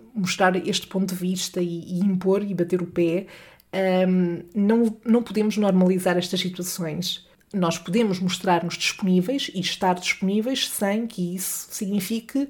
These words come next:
portanto, sem que isso seja do oito ao oitenta, não é? Do oito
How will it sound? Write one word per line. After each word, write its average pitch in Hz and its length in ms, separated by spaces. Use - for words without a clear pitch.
portanto, 185 300
sem 180 180
que - 80
isso 180 120
seja 202 200
do 226 140
oito 240 180
ao 285 60
oitenta, 233 420
não 165 160
é? 170 240
Do 180 240
oito 180 520